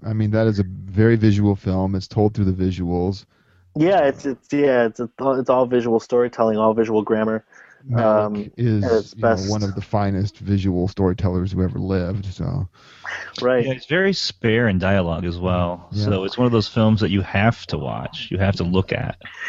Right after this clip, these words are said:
Speaker 2: Yeah,
Speaker 1: Yeah.
Speaker 2: yeah. I mean, um, and I, I mean, I, that's, that's, uh, that's not necessarily a, a bad thing. Um, sometimes when films get too verbose, they get kind of trapped in that.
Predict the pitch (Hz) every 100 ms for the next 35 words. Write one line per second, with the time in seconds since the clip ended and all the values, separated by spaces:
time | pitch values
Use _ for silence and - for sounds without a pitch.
0 | - 175 160 110 92 92 - - 123 139
1 | 139 113 - 131 127 123 120 120 113 -
2 | 127 117 117 117 175 180 196 196 202 196
3 | 165 151 180 - - 165 - - - -
4 | - 104 92 _ _ - 143 - 165 165
5 | 147 151 151 - 151 147 143 143 143 139
6 | 147 135 135 139 - 143 139 107 110 107
7 | 110 - 123 120 113 110 110 - 120 113
8 | - - 123 113 110 110 113 110 - 110
9 | 113 - 113 - - - - - - -
10 | - 135 135 120 110 110 110